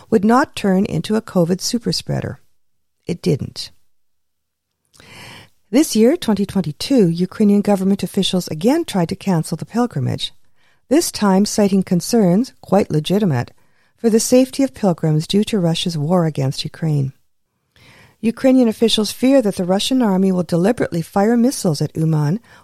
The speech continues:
while Jews are gathered there. In March, Russia accused Ukraine of using a synagogue in Uman for military purposes, including storing military supplies. The accusations were vehemently rejected by the local Jewish community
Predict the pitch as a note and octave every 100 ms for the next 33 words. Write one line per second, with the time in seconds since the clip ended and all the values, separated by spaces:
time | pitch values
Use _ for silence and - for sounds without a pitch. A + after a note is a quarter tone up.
0 | - C4 A3 - D#3+ C#3+ C#3+ D#3 E3 F3+
1 | D3+ C#3 B2 A#2 - _ _ _ _ _
2 | _ _ _ - G3 F#3+ A3+ C#4+ - -
3 | - E3 F3+ F#3+ F3 - A#3+ B3+ A3+ -
4 | F#3 D3 C#3 E3 G3 G#3 F3+ - A#3+ G3
5 | E3 D3+ C#3+ A2+ C#3 C3+ F#3 - - -
6 | A3 C4+ E4+ - E3+ C#3 - B2+ C#3+ -
7 | C#3+ - _ _ _ - F3+ - D4 C#4
8 | D3 - - D#3+ D#3+ D#3+ F3 - E3 D#3
9 | - F#3 E3+ C#3+ B2+ - - _ _ _
10 | _ _ _ _ _ _ - G3 G3 G3
11 | F#3 F#3 F#3 F3+ F3 E3 D3+ F#3 A#3 G#3+
12 | D#3 C#3 C#3 - F3+ G3 G3+ F#3+ D#3+ D#3
13 | D3 G3 - G#3+ - F#3 F3+ - F3+ D#3
14 | D3+ D#3